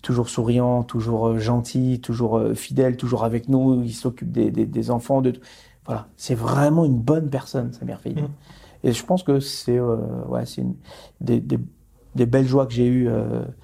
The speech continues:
Speaker 1: récemment. Après, j'en ai eu plein. Euh, j'ai, la ceinture du Bama avec Damien Lapillus, ça a été, euh,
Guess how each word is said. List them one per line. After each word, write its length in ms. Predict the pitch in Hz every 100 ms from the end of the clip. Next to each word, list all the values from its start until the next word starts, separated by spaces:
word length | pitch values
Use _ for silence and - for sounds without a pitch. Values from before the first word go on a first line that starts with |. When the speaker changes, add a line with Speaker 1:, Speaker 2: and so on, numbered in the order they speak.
| -
Speaker 1:
récemment. 560 | 110 127 135 117 110 120
Après, 220 | 123 156
j'en 140 | 151 117
ai 40 |
eu 100 | 113
plein. 340 | 117 135 131 -
Euh, 40 | - - - - - - - - - -
j'ai, 240 | - - -
la 140 | 113
ceinture 340 | - 117 - 113
du 100 | 117
Bama 260 | 113 113
avec 140 | 117 113
Damien 240 | 113 113
Lapillus, 360 | 113 - 127 127
ça 180 | - 120
a 20 |
été, 260 | 120 123
euh, 80 | 120